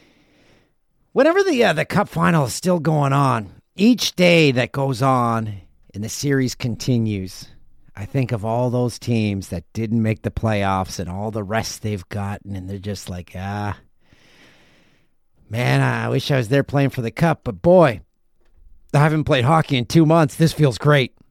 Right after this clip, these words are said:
When did the cup final start? It started in, like, uh, May?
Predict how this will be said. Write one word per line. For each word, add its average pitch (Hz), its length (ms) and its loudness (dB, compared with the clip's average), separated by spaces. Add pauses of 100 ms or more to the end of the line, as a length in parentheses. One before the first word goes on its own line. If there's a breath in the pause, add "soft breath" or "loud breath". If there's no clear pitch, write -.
(1300)
When 208 220 4
did 302 140 2
the 247 80 4
cup 214 240 0
final 202 300 6
start? 175 480 4 (2250)
It 139 320 0
started 165 400 2
in, 139 180 4
like, 123 320 0
uh, 104 360 -2 (1500)
May? 226 460 2